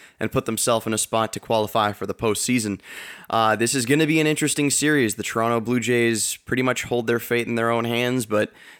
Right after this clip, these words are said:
the same can be said for the Yankees, as these games will probably decide who makes it out of that American League East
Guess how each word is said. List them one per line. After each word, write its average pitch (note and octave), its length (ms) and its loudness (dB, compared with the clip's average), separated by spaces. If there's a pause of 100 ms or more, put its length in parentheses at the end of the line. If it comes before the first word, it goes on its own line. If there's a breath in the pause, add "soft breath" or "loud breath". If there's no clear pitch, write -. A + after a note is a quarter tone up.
the G2+ 60 -2
same A2 260 0
can A#2 120 -2
be A2 80 -2
said G#2+ 240 0
for A2 80 -2
the G#2+ 120 -2
Yankees, G#2 500 -2
as F#2 340 -4 (180)
these A2+ 220 0
games A2+ 320 0
will A2 340 0
probably A2 460 -2
decide G#2+ 400 -2
who A2 160 -4
makes G#2+ 280 -2
it - 180 -2 (440 loud breath)
out A#2 240 2
of G#2 160 -2
that G#2+ 200 2
American G#2 580 -2
League G#2 260 -2
East - 460 -6